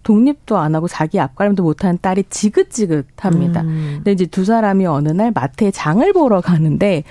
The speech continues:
Speaker 1: 평소처럼 또 엄청 싸우는 거죠.
Speaker 2: 네.
Speaker 1: 차를 타고 싸우다가 화가 난 딸이 너무 짜증이 나니까 차에서 딱 내려버려요.
Speaker 2: 어.
Speaker 1: 그러니까 엄마가 운전자를 잡고 있다가 죽어버려라고 중얼거리고 편집이 딱 되면서 이 차가 갑자기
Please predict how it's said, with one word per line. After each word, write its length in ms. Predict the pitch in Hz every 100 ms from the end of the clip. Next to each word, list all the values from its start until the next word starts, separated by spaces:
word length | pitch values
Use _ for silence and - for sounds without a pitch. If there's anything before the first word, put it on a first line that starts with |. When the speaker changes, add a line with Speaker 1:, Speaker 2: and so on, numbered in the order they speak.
| - -
Speaker 1:
평소처럼 420 | 403 427 427 285 -
또 100 | 202
엄청 340 | 156 175 240
싸우는 580 | - 277 339 330 220 156
거죠. 280 | 139 - -
Speaker 2:
네. 180 | 165 170 156 147
Speaker 1:
차를 260 | - 403
타고 200 | 392 311
싸우다가 760 | 240 - 294 285 202 175 220 175
화가 280 | 160 311 339
난 200 | 302 220
딸이 320 | - 226 214
너무 220 | 202 170 208
짜증이 340 | 262 262 262
나니까 220 | 220 180
차에서 240 | 185 302 285
딱 180 | 277
내려버려요. 640 | 214 165 254 190 151 147 170
Speaker 2:
어. 160 | 165 143 - -
Speaker 1:
그러니까 120 | - 165
엄마가 320 | 151 196 202
운전자를 480 | - 175 233 247 214
잡고 380 | 180 135 - 214
있다가 560 | 160 - 156 226 190 151 - -
죽어버려라고 880 | - 185 226 202 185 165 151 170 165
중얼거리고 880 | 226 262 262 208 170 160 185 320 - - -
편집이 320 | - 370 311 294
딱 180 | - -
되면서 640 | 202 160 156 175 240 170 - -
이 100 | 185
차가 320 | - - 359
갑자기 600 | 339 170 - 190 170 294